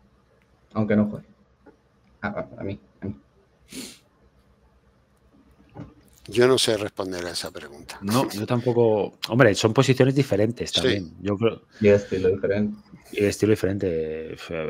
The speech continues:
Speaker 3: Bezenkot es más jugador interior, más jugador interior al que pueda tirar de tres, pero es que Songa es, es, es un exterior que puede jugar de interior, que es diferente, ¿no?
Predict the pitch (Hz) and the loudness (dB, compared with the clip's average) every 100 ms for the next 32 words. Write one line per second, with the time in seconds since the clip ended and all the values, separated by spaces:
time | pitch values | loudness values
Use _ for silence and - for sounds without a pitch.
0 | - 87 90 101 101 104 107 110 113 110 | -8 -6 -4 0 2 4 2 2 2 2
1 | - 110 - 107 107 110 101 104 110 - | 2 -2 4 4 6 2 2 2 2 0
2 | _ _ _ - _ _ _ _ _ _ | _ _ _ -20 _ _ _ _ _ _
3 | _ _ _ 107 107 - 104 98 101 113 | _ _ _ -6 -2 2 2 2 2 2
4 | 101 87 90 95 101 101 95 101 101 92 | 2 0 -2 0 0 0 -2 -4 -4 -4
5 | 85 - 92 92 92 92 - 92 101 101 | -4 -2 0 0 -2 -2 -2 -2 -2 -2
6 | 101 - 98 90 - - 90 107 110 104 | -4 -6 -6 -6 -8 -8 -2 0 2 4
7 | 107 104 104 110 117 104 92 90 117 - | 4 4 2 6 6 6 2 2 2 2
8 | 92 101 95 110 92 95 | -2 -2 -2 -2 -2 -8